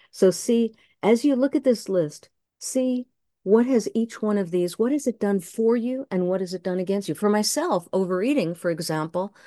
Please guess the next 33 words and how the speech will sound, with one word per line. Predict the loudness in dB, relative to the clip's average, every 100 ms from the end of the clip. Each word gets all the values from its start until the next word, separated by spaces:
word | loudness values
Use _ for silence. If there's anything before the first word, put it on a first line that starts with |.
| -20 -14
started | 0 2 4 4
when | 2
I | -2
was | -2
six | -2 -4 -4 -4
years | -2 0 0
old, | 0 -2 -4 -12 _ _ -4
and | 0 0 0 -4 -12 _ _
the | -4
positive, | -4 -4 -2 0 2 2 0 -4 -14 _ _ _ _ _ _
it | -8
helped | -4 -4 -4
me | -4
survive | -4 -8 -8 -6 -6 -8 -12 -18 _ _ _ _ _ _
a | -6
difficult | -4 -4 -6 -10
childhood. | -10 -8 -8 -8 -12 -18 _ _ _ _
It | 0
helped | 2 0 2
me | 2 -2 -2 -8 _ _ -4
make | -4 -4
it. | -8 -16 _ _ _ -10
Oh, |
thank | -10 -10 -10
the | -8
Lord. | -6 -6 -8
That's | -10 -12
great. | -6 -6 -6 -8
I'm | -8
still | -4 -2
here. | -2 -4 -6 -6 -12 _ _ -4
I'm | -2
alive. | -2 -4 -8 -12 -16